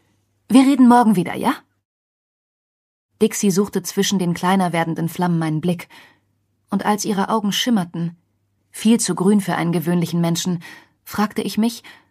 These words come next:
ob sie mich nicht schon die ganze Zeit über gelesen hatte. Wir verabschiedeten uns. Ich blieb noch einen Moment länger auf dem kalten Thron sitzen und sah zu den schwarzen, glatt polierten Steinwänden,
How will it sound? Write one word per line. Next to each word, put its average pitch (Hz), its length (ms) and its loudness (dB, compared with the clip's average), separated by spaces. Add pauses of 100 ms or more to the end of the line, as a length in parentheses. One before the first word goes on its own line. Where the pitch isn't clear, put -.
(300)
ob 208 120 2
sie 214 120 0
mich 202 200 0
nicht 220 240 -2
schon 208 180 -4
die 190 80 -8
ganze 202 340 -2
Zeit 202 340 -4
über 151 240 -6
gelesen 160 460 -6
hatte. 143 280 -12 (1800)
Wir 208 120 2
verabschiedeten - 640 -2
uns. - 260 -10 (1000)
Ich 208 140 0
blieb 262 180 4
noch 220 140 0
einen 202 160 0
Moment 196 300 2
länger 196 300 2
auf 170 120 -4
dem 170 140 -4
kalten 180 380 0
Thron 190 300 4
sitzen 175 420 -2 (340)
und 202 160 2
sah 196 180 0
zu 202 100 -6
den 196 160 0
schwarzen, 185 580 -2
glatt 185 320 -4
polierten 175 380 -2
Steinwänden, 165 800 0